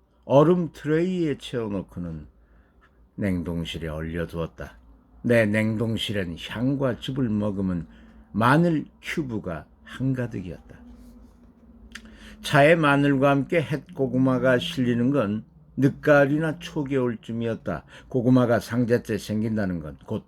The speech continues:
겨울이 온다는 뜻이었다. 길고도 긴 겨울, 애기를 베란다에 두면 얼어버리는 그런 겨울말이다. 어머니께 그 말을 들은 이후로 나는 고구마를 냉장고에 보관하고 했던 지난날의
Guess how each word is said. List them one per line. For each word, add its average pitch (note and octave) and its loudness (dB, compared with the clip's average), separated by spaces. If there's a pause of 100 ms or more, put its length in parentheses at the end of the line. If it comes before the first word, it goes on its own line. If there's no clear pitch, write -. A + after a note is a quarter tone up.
(480)
겨울이 G2+ 0
온다는 A#2+ 0
뜻이었다. - -10 (720)
길고도 F#2+ 0
긴 E2+ -6
겨울, D2+ -12 (840)
애기를 B2 4
베란다에 A2+ 2
두면 G2+ -2
얼어버리는 G2 -4
그런 B2+ -6
겨울말이다. B2+ -8 (880)
어머니께 D3+ 4
그 - -10
말을 D#3 0
들은 D3+ 0
이후로 C3+ 4
나는 B2 2
고구마를 A#2+ 2
냉장고에 A#2+ 4
보관하고 A2+ -2
했던 E2+ -4
지난날의 F#2+ -4